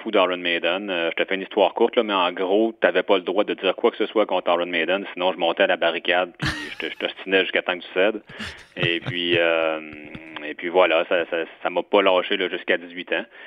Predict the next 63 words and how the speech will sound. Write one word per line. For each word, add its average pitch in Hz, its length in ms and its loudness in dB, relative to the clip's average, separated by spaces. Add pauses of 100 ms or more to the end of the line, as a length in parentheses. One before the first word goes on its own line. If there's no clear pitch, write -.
(180)
J'ai 98 80 -4
toujours 123 300 4
eu - 20 4
le 120 80 4
rêve 120 160 6
de 110 100 -2
faire 110 140 -2
des 104 120 -6
hommages 107 220 0
à 104 60 -2
Maiden, 101 340 -2
j'en 110 140 0
ai 101 80 -4
fait 107 160 -2
dans 95 220 -2
plein 95 140 -4
d'autres 87 180 -6
groupes, 92 280 0
puis, 90 200 -4
euh, 82 200 2
après 80 320 -2
ça, 82 380 0
à 78 60 0
trente 90 340 0
ans, 92 40 0
euh, 92 300 2
le 82 160 0
rêve 90 380 2
de 87 100 -4
faire 92 220 0
Live 85 220 0
After 82 280 -4
Death, 85 220 -2 (540)
euh, 87 100 -6
s'est - 60 -12
transformé 87 460 0
en, 80 360 2
en 87 160 -4
vrai 90 200 0
projet, 85 540 0
puis 87 220 -6
après 78 240 -8
ça, - 80 -6
on 78 140 -8
a 80 80 -8
commencé 82 340 -2
à, 80 80 4
à 82 100 2
le 82 60 -2
bâtir, 82 480 2
puis, 78 220 -6 (440)
euh, 78 200 0
here 95 220 2
we 87 180 2
are, 104 340 4
et 98 140 0
puis, 87 240 0
euh, 82 180 2
ça, 104 100 0
c'est 107 80 0
mon 101 140 2
histoire, 104 380 2
mais 98 260 -2